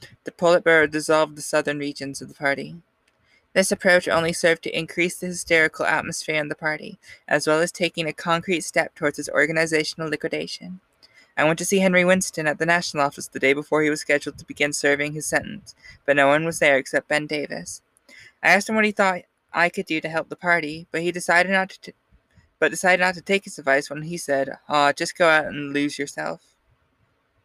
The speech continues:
Thousands of other party members, however, were actually directed to go out and start new lives for themselves, to have n-,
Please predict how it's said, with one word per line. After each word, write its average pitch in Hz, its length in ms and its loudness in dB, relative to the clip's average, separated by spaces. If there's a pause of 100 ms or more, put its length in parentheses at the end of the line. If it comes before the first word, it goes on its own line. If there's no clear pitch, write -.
(1000)
Thousands 190 480 4
of 185 80 2
other 175 180 6
party 165 260 2
members, 143 380 -4
however, 143 380 2
were 156 120 -4
actually 160 340 -4
directed 165 360 -2
to - 80 -6
go 160 160 4
out 165 220 2
and 175 100 -6
start 160 260 2
new 170 120 -4
lives 147 360 2
for 156 140 -8
themselves, 156 580 -8 (680)
to 170 100 -4
have 156 180 0
n-, 151 140 -8